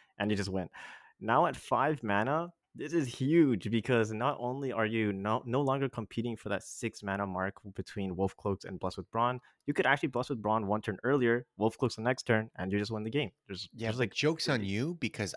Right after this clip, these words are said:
Speaker 2: I've played Underground Springs on mana turn four, so I'm at base health twenty-three at this point.
Speaker 1: That, that's fair, that's fair. But what if I pulled out
Speaker 2: <laughs>
Speaker 1: Temple of the Heart?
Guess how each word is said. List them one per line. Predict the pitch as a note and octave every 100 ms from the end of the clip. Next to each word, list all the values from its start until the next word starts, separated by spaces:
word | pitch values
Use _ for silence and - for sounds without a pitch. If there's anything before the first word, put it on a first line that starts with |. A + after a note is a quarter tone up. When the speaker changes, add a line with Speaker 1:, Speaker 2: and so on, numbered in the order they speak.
| -
Speaker 2:
I've | E2+ A3+ -
played | A#2 F#2+ -
Underground | G2 G2 F2+ E2 -
Springs | - F#2+ F#2
on | E2+ D#2+ -
mana | F#2+ F2+ F#2
turn | - F2
four, | - F2+ G2
so | A2 D#2+
I'm | E2+ A2+ G#2+ -
at | F2+ F2 -
base | F2 E2+
health | E2+ D2 _
twenty-three | - D#2+ D2 - - E2 D2+
at | -
this | -
point. | - F2 D2+ - _ -
Speaker 1:
That, | A#2+ D#3+
that's | D#3+ -
fair, | A2 G#2+
that's | B2+
fair. | - G#2 G#2 B2
But | A2
what | G#2+ A#2
if | C3 - G#2+
I | A2+
pulled | A#2 B2 A2
out | G#2 G#2 - - - -
Speaker 2:
<laughs> | - -
Speaker 1:
Temple | - A#2+ - B2+
of | A2
the | G2
Heart? | F2+ F#2+ F#2 F2